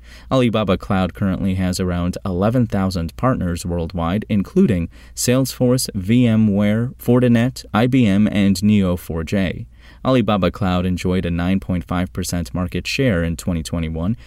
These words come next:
trailing Microsoft, twenty-one percent, and Amazon, thirty-nine percent, according to market research firm Gartner. The cloud service, with a base in Hangzhou and an expanding footprint around the world,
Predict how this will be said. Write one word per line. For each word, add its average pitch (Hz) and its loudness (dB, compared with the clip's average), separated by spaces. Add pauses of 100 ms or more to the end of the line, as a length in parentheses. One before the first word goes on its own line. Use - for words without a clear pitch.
(160)
trailing 175 2
Microsoft, 107 -2
twenty-one 92 0
percent, 80 -6 (100)
and 131 2
Amazon, 85 0
thirty-nine 87 0
percent, 87 -6 (340)
according 139 2
to 120 0
market 104 2
research 92 -4
firm 78 -6
Gartner. 104 -2 (300)
The 117 0
cloud 202 2
service, 98 2
with 107 0
a 92 0
base 101 2
in 87 -2
Hangzhou 98 0
and 87 -2
an 85 -2
expanding 92 0
footprint 98 -2
around 92 0
the 90 -2
world, 80 -6